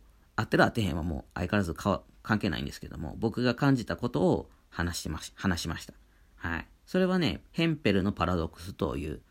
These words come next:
名前です。うん。ヘンペルのパラドックスって入れたら、そのカラスの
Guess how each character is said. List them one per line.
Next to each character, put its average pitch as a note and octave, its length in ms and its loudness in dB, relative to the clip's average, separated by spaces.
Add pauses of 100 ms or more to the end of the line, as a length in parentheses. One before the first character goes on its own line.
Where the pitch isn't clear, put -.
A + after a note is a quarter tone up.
(480)
名 - 80 -8
前 D#2+ 160 -6
で - 120 -12
す。 - 200 -12 (720)
う G2+ 80 -4
ん。 F2 180 -6
ヘ B2 140 2
ン A#2+ 40 2
ペ A#2 100 0
ル G2+ 60 4
の F#2 60 2
パ G2 140 0
ラ G#2 80 4
ド G#2+ 60 2
ッ - 20 -4
ク - 100 -16
ス B2 80 0
っ - 40 -2
て - 120 -8
入 D#2+ 220 -2
れ E2+ 80 -4
た F#2 100 -4
ら、 C3+ 160 4
そ F#2 100 -4
の E2 80 -2
カ - 140 -2
ラ F#2+ 100 2
ス - 120 -6
の A#1+ 180 -10